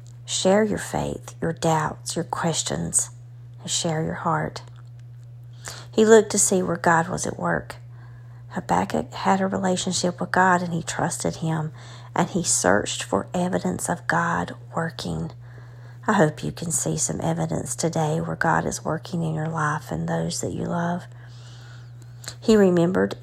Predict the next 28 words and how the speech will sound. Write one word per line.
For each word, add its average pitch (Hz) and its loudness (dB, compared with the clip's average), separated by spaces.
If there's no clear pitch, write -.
to - 0
embed 175 2
questions 180 0
for 170 -4
God 165 2
with - -6
truth. 170 -2
Habakkuk 196 -2
surrounded 175 0
himself 170 0
with 175 -4
truth, 165 -2
truth 185 4
about 185 6
who 220 2
God 202 0
was 190 2
and 180 0
the 185 -2
truth - 0
about 165 0
what - 2
he 190 -2
had - -4
done 175 0
in 175 -2
the 170 -4
past, - -4